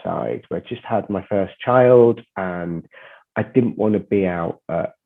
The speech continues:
gigs every night. I kind of wanted to do something a little bit more steady. And I just discovered tech, actually, through a bit of the sharing economy. I'd looked at platforms and marketplaces like Airbnb and, uh, and eBay and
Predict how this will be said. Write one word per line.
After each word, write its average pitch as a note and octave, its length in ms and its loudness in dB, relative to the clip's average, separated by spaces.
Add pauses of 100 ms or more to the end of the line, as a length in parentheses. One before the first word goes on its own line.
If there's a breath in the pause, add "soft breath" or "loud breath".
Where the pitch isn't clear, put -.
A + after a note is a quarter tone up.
(140)
gigs A2+ 240 -2
every G2+ 240 2
night. F#2+ 720 2
I F2 80 -14
kind G2+ 220 -8
of F2 60 -4
wanted F#2+ 240 0
to F#2+ 180 -4
do F#2 60 -8
something D#2 220 -6
a F2+ 80 0
little C3 340 6
bit - 240 4
more A2+ 380 4 (100)
steady. A2 360 2
And F#2 100 -2
I G2+ 60 -2
just - 260 -4
discovered - 480 -4 (160)
tech, D3 240 -4 (160)
actually, - 500 -12
through A#2 140 -2
a G#2+ 40 -2
bit - 160 2
of A2+ 80 0
the A2 60 -4 (140)
sharing A2 280 0
economy. G#2 540 -4 (380 loud breath)
I'd A2+ 140 -2
looked - 280 0
at - 100 -4 (220)
platforms F#2+ 800 -4
and G2 140 -4
marketplaces F#2+ 760 -6
like F#2 200 -6
Airbnb F2 520 -8
and, E2+ 680 -6 (100)
uh, F2 160 -8 (160)
and F#2 140 -6
eBay F2+ 520 -4
and E2+ 140 -10